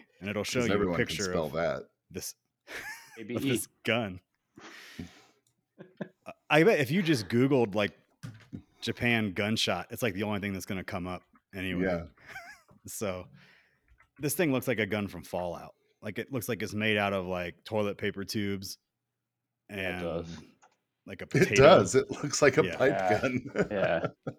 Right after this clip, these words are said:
Speaker 1: But the crazy thing about it, to me, is what's happened since then. Because,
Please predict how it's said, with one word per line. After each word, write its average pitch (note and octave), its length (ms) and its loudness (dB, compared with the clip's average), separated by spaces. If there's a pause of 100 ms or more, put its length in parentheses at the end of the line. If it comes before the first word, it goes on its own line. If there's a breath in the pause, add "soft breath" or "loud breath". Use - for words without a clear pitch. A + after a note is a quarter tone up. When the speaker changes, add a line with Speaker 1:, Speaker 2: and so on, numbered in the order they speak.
(1600 soft breath)
Speaker 1:
But C#3 240 -4
the C3 100 -6
crazy G3+ 540 2
thing G#2+ 220 -4
about F2+ 280 -8
it, F#2+ 140 -14 (680)
to A#2+ 100 -6
me, A#2+ 600 -2
is G#2+ 200 -4
what's A2+ 220 -2
happened G2+ 420 -4
since F3+ 320 -2
then. D#2 420 -14 (440)
Because, G#2 640 -6